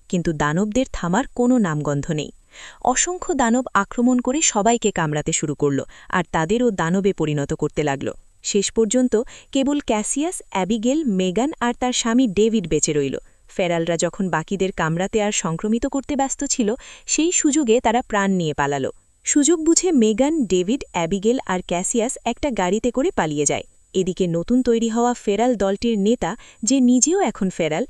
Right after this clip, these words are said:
তার দলের এই পরিণতির জন্য ভীষণ ক্ষিপ্ত হয়ে ওঠে। সে ঠিক করে ক্যাসিয়াসের ওপর প্রতিশোধ নেবেই, কারণ সবকিছুর শুরু তো সে করেছিল। তাই ক্যাসিয়াসের গায়ের গন্ধ শুকে শুকে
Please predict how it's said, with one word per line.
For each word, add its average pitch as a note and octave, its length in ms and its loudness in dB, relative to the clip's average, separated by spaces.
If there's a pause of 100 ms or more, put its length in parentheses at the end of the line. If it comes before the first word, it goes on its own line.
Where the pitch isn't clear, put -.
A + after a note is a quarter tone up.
(200)
তার C4+ 180 0
দলের B3+ 320 0
এই D#4 100 0
পরিণতির C4 540 0
জন্য C#4 340 0
ভীষণ A#3+ 420 0
ক্ষিপ্ত - 340 -6
হয়ে D3 220 0
ওঠে। C#3 220 -4 (280)
সে F#3 200 -2
ঠিক - 260 -6
করে A#3+ 220 0
ক্যাসিয়াসের B3+ 600 -2
ওপর C4+ 240 -2
প্রতিশোধ A3 600 -2
নেবেই, F3 360 -2 (280)
কারণ D#4+ 240 -2
সবকিছুর - 560 -2
শুরু C#4+ 300 0
তো F4 140 0
সে E4+ 260 0
করেছিল। E3+ 480 -2 (380)
তাই F3+ 140 -2
ক্যাসিয়াসের G#3 600 -2
গায়ের F3 320 -2
গন্ধ E3 380 -2
শুকে C#4+ 300 -4
শুকে G#3 320 -2